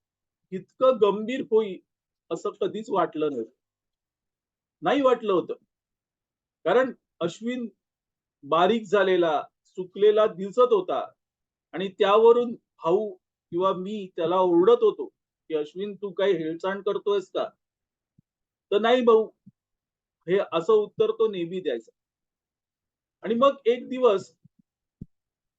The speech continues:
राधिकाचाच फोन आला, "अश्विन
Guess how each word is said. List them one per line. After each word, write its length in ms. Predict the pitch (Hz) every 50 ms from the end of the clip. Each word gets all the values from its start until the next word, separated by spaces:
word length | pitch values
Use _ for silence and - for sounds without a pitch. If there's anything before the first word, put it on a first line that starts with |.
| _ _ -
राधिकाचाच 760 | 151 151 156 160 214 220 - 233 226 226 240 233 226 - _
फोन 320 | _ - 180 165 156 147
आला, 160 | 127 110 - - _ _ _ _ _ _ _ _ _ _ _ _ -
"अश्विन 480 | 160 160 165 - - 185 202 214 214